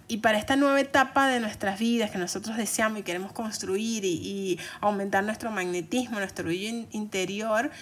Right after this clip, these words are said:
la vida nos quiere limpias, nos quiere listas para nuestra siguiente etapa, nos quiere con una vida llena de amor propio, de autoestima, de duplicar, de triplicar exponencialmente nuestra autenticidad,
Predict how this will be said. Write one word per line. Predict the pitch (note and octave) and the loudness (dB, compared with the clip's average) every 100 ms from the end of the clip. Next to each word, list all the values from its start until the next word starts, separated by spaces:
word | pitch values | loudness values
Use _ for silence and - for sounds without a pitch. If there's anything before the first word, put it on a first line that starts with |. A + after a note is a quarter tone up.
| - - - | -16 -12 2
la | G#3 | 4
vida | G#3 A#3+ F4 | 4 4 4
nos | E4+ | 4
quiere | - C#4 | 2 2
limpias, | C#4+ F#4+ A#4+ D#4 F3+ F3 | 2 2 0 0 0 0
nos | G3+ F#3+ | -6 -4
quiere | A#3 A#3+ | 0 2
listas | C#4+ C#4 D#4 D#4+ - F#4 | 4 8 8 6 2 0
para | - C4 | 2 0
nuestra | A3 G#3+ G#3 | 0 -4 -4
siguiente | G#3 G#3+ G3+ G3 G#3 B3+ B3 A3 | -4 -4 -2 -4 -2 -2 0 -4
etapa, | G#3 A3+ A#3+ G#3 G3 - - - | 2 4 4 2 -2 -4 -12 -8
nos | G#3 | -4
quiere | A3+ A3+ | -2 -2
con | A#3+ B3+ | 0 -2
una | G#3+ G#3+ | 0 -2
vida | A3 A#3+ A#3+ | 0 0 0
llena | A3 A3 A3 | 0 -2 0
de | |
amor | G3+ F#3 F#3+ | 0 -2 -6
propio, | G3+ A#3 A#3 G#3+ | 0 0 0 -2
de | F#3+ | -2
autoestima, | F#3 F3+ F3+ - A#3 A3 G3+ | -2 -6 -8 -4 -4 -2 0
de | G3 | 0
duplicar, | F#3 F3+ F3 F#3 G#3 G#3 | -2 -4 -4 2 4 4
de | F#3+ | -2
triplicar | - G3+ G3 G3 F#3 - B3 C4 C#4 A#3+ | -4 -6 -6 -8 -8 0 6 6 6 2
exponencialmente | A#3 G3+ F#3+ F#3 - G3 G#3 A3 A3+ A#3 A#3+ A#3 C4 A#3+ | -2 -4 -2 -4 0 2 2 0 0 0 0 0 -2 -2
nuestra | G#3+ G3 - F#3+ | -2 -4 -2 -4
autenticidad, | F#3 F3+ F3 F#3+ F#3+ F#3+ G#3+ A#3 | -2 -6 -4 -6 -2 2 4 2